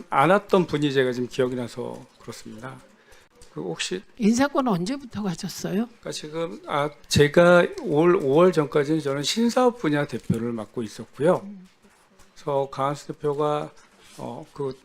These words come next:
Speaker 1: 예, 물러나면서 제가 올해, 어, 전체 총괄 대표를 맡게 됐습니다. 그래서 지금, 어, 제가 약간 모르는 부분들이 많아서 좀
Speaker 2: 오월에
Speaker 1: 의원들을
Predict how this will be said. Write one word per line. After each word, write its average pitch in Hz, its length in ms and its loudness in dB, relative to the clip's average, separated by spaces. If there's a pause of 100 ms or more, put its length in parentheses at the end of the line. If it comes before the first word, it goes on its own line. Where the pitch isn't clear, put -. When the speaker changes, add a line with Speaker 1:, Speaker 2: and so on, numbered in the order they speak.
(200)
Speaker 1:
예, 127 220 -6 (800)
물러나면서 143 840 -2
제가 147 380 0
올해, 131 440 4 (520)
어, 120 140 -10 (200)
전체 151 540 4
총괄 180 360 0
대표를 147 360 -4
맡게 139 280 -6
됐습니다. 143 360 -4
그래서 147 300 2
지금, 127 400 -6 (640)
어, 120 80 -16
제가 135 260 0
약간 123 340 2
모르는 135 340 0
부분들이 131 360 -6
많아서 123 840 -6
좀 131 300 -10
Speaker 2:
오월에 247 360 2
Speaker 1:
의원들을 135 260 -6